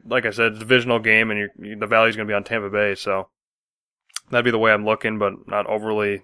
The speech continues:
thrilled with it. But I'm, I'm feeling this line's gonna keep going up, or at least I hope so. 'Cause if it gets to seven and a half or a little bit higher, uh, I'll probably just taking a Tampa Bay out of a value bet. But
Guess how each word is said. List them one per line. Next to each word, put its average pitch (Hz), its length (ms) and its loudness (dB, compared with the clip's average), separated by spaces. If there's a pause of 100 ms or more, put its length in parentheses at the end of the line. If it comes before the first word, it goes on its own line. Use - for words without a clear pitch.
(120)
thrilled 104 300 0
with 104 100 0
it. - 40 -18
But 104 100 -4
I'm, 95 160 -6
I'm 113 160 -2
feeling 110 220 -2
this 101 140 -6
line's 104 200 0
gonna 101 120 -8
keep - 200 -12
going 98 220 -4
up, 104 240 -2 (600)
or 95 180 -4
at 90 60 -6
least 104 180 -4
I 98 80 2
hope 104 200 0
so. 95 180 -2
'Cause - 120 -16
if 101 100 -14
it 98 40 -16
gets 101 160 -6
to 101 120 -4
seven 101 260 -2
and 101 100 -4
a 95 40 -2
half 101 360 2
or 98 140 -2
a - 20 -2
little 101 140 0
bit 95 120 -6
higher, 98 460 0
uh, 95 200 -6 (120)
I'll 98 200 -8 (120)
probably 104 220 2
just 101 100 -10
taking 101 180 -4
a 95 40 -10
Tampa 104 300 -4
Bay 101 160 2
out 101 100 2
of 98 80 -6
a 95 80 -10
value 101 320 0
bet. 92 240 -4
But 92 160 -8